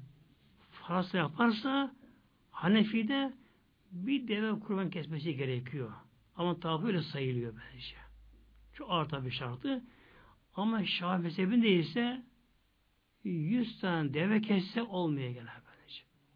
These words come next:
Olmuyor. Bunun için dikkat etmesi gerekiyor. Mesela ellerine icabında eldiven, çorap giymeleri,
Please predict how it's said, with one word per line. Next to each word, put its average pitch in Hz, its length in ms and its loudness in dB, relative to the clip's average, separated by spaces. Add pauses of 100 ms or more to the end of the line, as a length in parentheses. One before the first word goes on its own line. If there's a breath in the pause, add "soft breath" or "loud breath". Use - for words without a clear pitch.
(100)
Olmuyor. 165 580 -2 (680 loud breath)
Bunun 269 140 2
için 240 440 0 (680)
dikkat 220 240 0
etmesi 185 180 4
gerekiyor. 151 600 2 (720 soft breath)
Mesela 175 280 0
ellerine 165 480 4
icabında 151 500 0
eldiven, 151 560 2
çorap 151 320 -2 (840)
giymeleri, 139 580 0